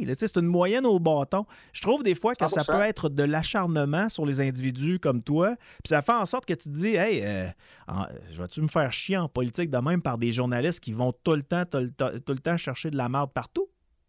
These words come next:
Speaker 2: En fait, là, c'est que, bon, là, depuis les dernières années, je sais très bien que mon visage et mon nom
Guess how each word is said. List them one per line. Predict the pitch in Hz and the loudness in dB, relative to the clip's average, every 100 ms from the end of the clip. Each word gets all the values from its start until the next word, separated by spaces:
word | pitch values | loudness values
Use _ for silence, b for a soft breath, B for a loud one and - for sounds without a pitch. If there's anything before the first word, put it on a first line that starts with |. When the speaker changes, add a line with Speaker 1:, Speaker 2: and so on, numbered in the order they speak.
| _ _ _ - | _ _ _ 0
Speaker 2:
En | 151 | 2
fait, | 147 214 233 | 2 2 2
là, | 165 170 180 | 2 2 2
c'est | - 147 | 0 -4
que, | 131 - - | -4 -12 -16
bon, | 135 127 - - | 0 0 0 -4
là, | 131 135 - - _ _ _ - | -2 -2 -4 -16 _ _ _ -14
depuis | 127 131 123 139 | 0 2 2 2
les | 143 | 4
dernières | 131 131 147 139 | 4 2 2 2
années, | 127 156 175 | 2 0 -2
je | 131 | -2
sais | 117 123 | -2 -4
très | 131 131 | 0 0
bien | 131 | 2
que | 151 | 0
mon | 131 | -4
visage | 120 117 139 135 | -4 0 2 2
et | |
mon | 131 120 | -2 -2
nom | 127 143 143 | 0 -2 -4